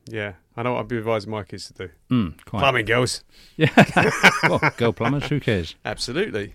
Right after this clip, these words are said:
Speaker 1: absolutely. Uh, okay, housing. We'll come back to London in, uh, in a little bit.
Speaker 2: Mm-hmm.
Speaker 1: I mean, actually, while we're on the subject of housing, you, you wrote the piece on the,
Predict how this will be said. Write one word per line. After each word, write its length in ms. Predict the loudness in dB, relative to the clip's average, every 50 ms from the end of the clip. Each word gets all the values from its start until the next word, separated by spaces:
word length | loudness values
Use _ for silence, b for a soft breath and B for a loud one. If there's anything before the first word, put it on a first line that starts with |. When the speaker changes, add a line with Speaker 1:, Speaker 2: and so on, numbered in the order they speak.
| -12
Speaker 1:
absolutely. 680 | -10 -10 -10 -10 -10 -12 -10 -10 -8 -8 -8 -10 -12 -14 B B B B B B B B B 4
Uh, 180 | 6 6 8 8 8 6
okay, 440 | 6 6 4 2 4 4 2 0 -2 -10 -20 -20 _ _ _ _ _ -14
housing. 600 | -8 -4 -2 -2 0 0 2 2 2 2 0 -2
We'll 120 | -4 -4 -4
come 160 | -2 -2 0
back 200 | 0 0 -2 -2
to 240 | -6 -8 -6 -6 -4
London 480 | -4 -2 -2 -2 -4 -6 -8 -10 -12 -14 -14 -12
in, 180 | -12 -10 -10
uh, 220 | -10 -10 -10 -10 -12
in 100 | -10 -10
a 60 | -10
little 220 | -8 -8 -6 -8 -8
bit. 220 | -8 -8 -6 -4
Speaker 2:
Mm-hmm. 260 | -4 -2 -2 -4 -4 -4 -2
Speaker 1:
I 60 | -2
mean, 80 | 0 2
actually, 220 | 0 0 0 0
while 120 | 2 2 4
we're 60 | 4
on 60 | 2
the 40 | 2
subject 280 | 0 -2 -4 -4 -6 -10
of 60 | -8
housing, 300 | -8 -8 -8 -6 -6 -6
you, 140 | -8 -8 -8
you 100 | -8 -6
wrote 140 | -4 -4 -4
the 60 | -4
piece 240 | -6 -8 -6 -6 -6
on 140 | -6 -6 -6
the, 240 | -6 -8 -8 -10